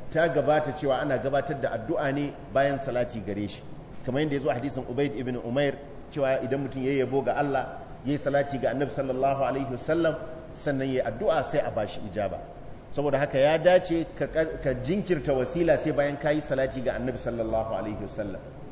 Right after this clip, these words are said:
Idan mutum aka yi kiran sallah, in ka tattara hadisan abinda suke nunawa, yayin da mu-, lim-, ladan ya ce, "La ilaha illallah,"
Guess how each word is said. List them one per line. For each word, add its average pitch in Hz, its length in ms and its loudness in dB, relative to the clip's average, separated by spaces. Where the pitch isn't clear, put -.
Idan 143 200 6
mutum 180 240 2
aka 165 180 -2
yi 151 60 -2
kiran 165 240 -2
sallah, 170 560 2
in 160 80 -2
ka 170 120 -4
tattara 170 360 2
hadisan 135 520 2
abinda 151 320 -4
suke 156 240 -4
nunawa, 160 720 2
yayin 147 220 2
da 165 80 4
mu-, 147 80 0
lim-, 131 320 -2
ladan 127 360 4
ya 160 60 0
ce, 156 140 -4
"La 156 160 4
ilaha 147 320 2
illallah," 147 420 2